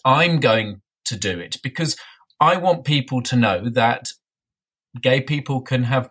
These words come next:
children just like normal people, you know, <laughs> just like we can get married now." And, but it was very much around that time when, when suddenly it felt like it was time for gay rights to move on. Yes, we could walk down the streets together and hold hands and we were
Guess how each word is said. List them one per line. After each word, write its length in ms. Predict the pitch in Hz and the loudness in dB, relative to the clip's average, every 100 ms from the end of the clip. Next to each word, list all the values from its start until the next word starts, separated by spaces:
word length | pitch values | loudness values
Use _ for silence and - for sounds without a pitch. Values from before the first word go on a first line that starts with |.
| - | -4
children 540 | - 143 120 120 117 | -2 0 0 0 0
just 240 | 139 - | 0 0
like 300 | 151 143 - | 2 0 0
normal 580 | 131 139 156 147 131 127 | 0 2 4 4 4 2
people, 540 | 123 123 113 131 135 - | 0 -2 0 -2 -4 -6
you 120 | 160 | -4
know, 180 | 160 127 | 2 2
<laughs> 500 | 156 180 170 165 262 | 4 0 -2 -6 -4
just 200 | - 147 | -2 0
like 140 | 151 147 | 0 0
we 80 | 143 | -2
can 140 | 160 | 0
get 180 | 160 175 | 2 2
married 400 | 160 135 117 113 - | 4 4 2 0 2
now." 320 | 117 117 147 | 4 4 4
And, 200 | 156 151 - - | 0 -2 -8 -6
but 120 | - | -2
it 60 | 220 | 0
was 160 | 214 170 - - | 0 -4 -8 -8
very 160 | - 196 | -2 0
much 240 | 196 170 | 0 -2
around 280 | 175 175 175 | 0 2 2
that 200 | 175 165 165 | 0 -2 -2
time 380 | 233 269 170 113 | 0 0 0 -2
when, 240 | 139 143 - _ - | -2 -4 -8 _ -10
when 120 | 175 | -6
suddenly 520 | - 208 208 196 - - | -4 -4 -6 -8 -8 -4
it 160 | 175 | -4
felt 200 | 170 214 | 0 2
like 220 | 185 175 185 | 4 2 0
it 60 | |
was 100 | 170 | -4
time 220 | - 180 | 0 0
for 140 | 165 151 | 0 0
gay 200 | 156 156 | 0 2
rights 340 | 143 151 147 | 2 0 0
to 140 | - 165 | -2 0
move 320 | 165 160 156 | 2 2 2
on. 240 | 202 - | 0 -2
Yes, 300 | 98 156 - | 0 0 0
we 100 | - | -2
could 160 | 127 110 | -6 -4
walk 200 | 123 117 | -4 -4
down 220 | 113 107 | -6 -6
the 60 | 107 | -4
streets 440 | - 131 120 113 | -2 0 0 0
together 400 | - 117 110 107 | -2 0 0 0
and 140 | 107 107 | -2 -2
hold 240 | 113 104 | -4 -2
hands 360 | 113 120 110 101 | 0 2 0 -2
and 140 | 107 | -6
we 100 | 107 | -8
were 140 | 107 | -6